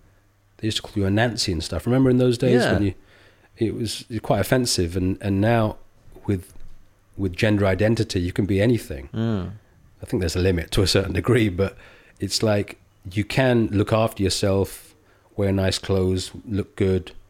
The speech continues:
Speaker 1: um, without having that stigma attached to it anymore. There were none of these types of places, and I wish there were when I was younger. Maybe I would have found a girlfriend when I was younger,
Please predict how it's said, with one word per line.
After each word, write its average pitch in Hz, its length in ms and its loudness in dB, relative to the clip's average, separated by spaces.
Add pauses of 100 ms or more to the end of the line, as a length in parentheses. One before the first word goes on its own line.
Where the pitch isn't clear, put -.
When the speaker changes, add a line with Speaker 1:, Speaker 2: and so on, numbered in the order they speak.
(480)
Speaker 1:
um, 85 540 -2 (640)
without 101 520 0
having 95 360 0
that 95 160 -2
stigma 123 320 0
attached - 400 -6
to 98 100 -2
it 87 60 -6
anymore. 78 400 -8 (420)
There 123 120 2
were 151 60 4
none 160 160 4
of 131 60 4
these 110 140 2
types 107 240 -2
of 101 80 -8
places, 139 340 0
and 92 60 0
I 92 60 2
wish 104 180 0
there 92 140 -2
were 120 180 2
when 87 160 -4
I 80 80 -6
was 85 320 -10
younger. 98 380 -2 (1120)
Maybe 92 300 0
I 90 60 0
would 90 220 -2
have 85 200 -8 (500)
found 90 340 -2
a - 20 0
girlfriend 95 480 0
when 78 100 -4
I 78 40 -6
was 78 160 -6
younger, 76 340 -8